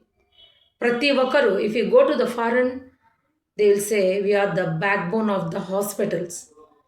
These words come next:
Is it not true? I am asking, is it not true? This is absolutely true. Without a staff nurse, no administration can ro-, run properly.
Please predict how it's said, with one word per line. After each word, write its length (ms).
Is 200
it 160
not 260
true? 200
I 60
am 120
asking, 400
is 200
it 160
not 240
true? 180
This 140
is 120
absolutely 560
true. 260
Without 360
a 80
staff 420
nurse, 360
no 200
administration 760
can 240
ro-, 540
run 340
properly. 480